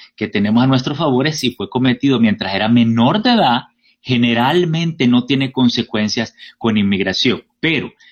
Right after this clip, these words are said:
concretamente vamos a ver el reporte de arresto y la disposición no aplique solo, un abogado lo tiene que ver, si quieres con mucho gusto lo podemos ver por ti.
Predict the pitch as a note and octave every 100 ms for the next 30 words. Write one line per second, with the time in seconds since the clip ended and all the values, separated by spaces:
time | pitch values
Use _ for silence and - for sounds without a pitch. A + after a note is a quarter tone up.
0 | _ - A2+ A2+ C3+ C#3+ D#3 A#2+ - -
1 | - G#2 A#2+ C#3+ D3+ - - A2+ A#2+ B2
2 | A#2 G2 G2+ - A2+ A2 G#2+ G2 - F3
3 | - G#3+ C3 G#2+ G2+ - G2+ F#2 - C3
4 | F#3 A3+ - - G2+ G#2 A2+ A#2 B2 C3
5 | D#3 - D3 C#3 G#3+ - _ - - A#2
6 | B2 B2+ B2 A#2 A#2 B2 A#2+ A#2 A2 A2
7 | A#2 B2 A#3+ - - - A2+ B2 B2 A2
8 | A2+ A2+ A#2+ A#2 A#2 - - - C3 A2+
9 | G#2 G#2 G2+ G#2 G2 F#2 - -